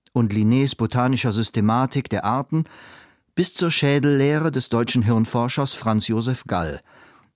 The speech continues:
der versprach, aus der Form des Kopfes die Eigenschaften des Menschen schließen zu können. Auch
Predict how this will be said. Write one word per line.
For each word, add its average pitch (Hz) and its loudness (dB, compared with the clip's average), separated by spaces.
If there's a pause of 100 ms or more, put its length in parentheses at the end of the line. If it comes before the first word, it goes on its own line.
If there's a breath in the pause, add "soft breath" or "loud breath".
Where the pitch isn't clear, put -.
der 110 0
versprach, 110 -2 (280)
aus 117 -2
der 107 0
Form 151 0
des - -4
Kopfes - -4
die 147 -6
Eigenschaften 117 -2
des 131 -2
Menschen 143 0
schließen 90 -4
zu - -8
können. 67 -8 (1900 loud breath)
Auch 156 0